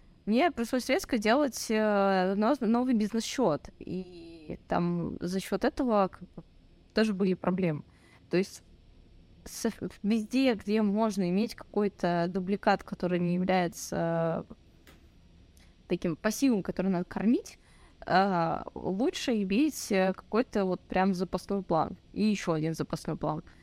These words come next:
И вот, и еще, и еще, если он не сработает. То есть вот максимально размазать свои риски, а, иметь подушки безопасности в, в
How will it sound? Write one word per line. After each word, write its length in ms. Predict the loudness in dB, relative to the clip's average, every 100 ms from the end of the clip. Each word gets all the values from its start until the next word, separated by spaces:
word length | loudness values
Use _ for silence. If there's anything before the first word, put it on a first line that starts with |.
| -20 -4
И 320 | 2 4 4
вот, 240 | 2 0 2
и 60 | 2
еще, 200 | 2 2
и 100 | 2
еще, 240 | 0 2
если 300 | 2 2 0 0
он 100 | 0
не 60 |
сработает. 600 | 0 -2 0 0 0 -4
То 60 | -6
есть 160 | -8 -6
вот 120 | -8 -4
максимально 1120 | -4 -4 -4 0 2 2 4 4 4 0 -2 -8 -20 _ -20 -20 -20 -20 -20 -20 -20 -20 -20 -4
размазать 880 | 0 2 2 4 4 2 -2 -4 -16 -20 -20 -20 -20 -20 -18
свои 400 | -4 0 2 2
риски, 560 | 0 -2 0 2 2 -2 -16 -20 -6
а, 600 | 0 2 2 4 4 2
иметь 400 | 2 2 2 2
подушки 460 | -2 -2 -2 -4 -4
безопасности 760 | -2 0 2 2 0 -6 -2 -2
в, 260 | -2 -6 -10 -14 -16 -20 -20 -20 -16 -2
в 140 | 0